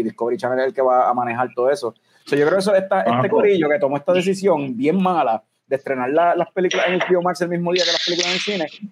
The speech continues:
Speaker 1: y es como uno de los últimos cartuchos que tiraron para como que, "Fuck it, que se joda, vamos a ver si, de-, vamos a intentar algo que nunca hemos hecho, a ver si, si, si así funciona".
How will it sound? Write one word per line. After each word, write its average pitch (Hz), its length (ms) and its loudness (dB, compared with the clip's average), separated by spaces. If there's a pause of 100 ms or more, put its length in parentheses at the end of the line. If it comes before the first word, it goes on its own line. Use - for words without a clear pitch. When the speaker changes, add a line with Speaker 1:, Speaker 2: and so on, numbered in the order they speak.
(100)
Speaker 1:
y 143 100 -4
es 143 60 -2
como 190 180 2
uno 175 140 4
de 175 60 4
los 143 80 0
últimos 160 320 -2
cartuchos 190 460 -2
que 190 120 -2
tiraron 190 360 2
para 139 220 2
como 131 240 -2
que, 123 160 0 (300)
"Fuck 208 220 0
it, 196 100 0 (180)
que 147 140 0
se 151 100 0
joda, 190 240 4
vamos 165 160 2
a 190 40 4
ver 208 100 2
si, 190 180 0 (240)
de-, 185 80 2 (340)
vamos 202 380 0
a 233 60 2
intentar 208 340 -2
algo 202 180 0
que 208 60 2
nunca 202 220 -2
hemos 196 160 0
hecho, 196 160 0
a 156 40 4
ver 165 100 2
si, 196 280 -2 (240)
si, 180 220 0 (260)
si - 160 -2
así 180 180 2
funciona". 196 640 0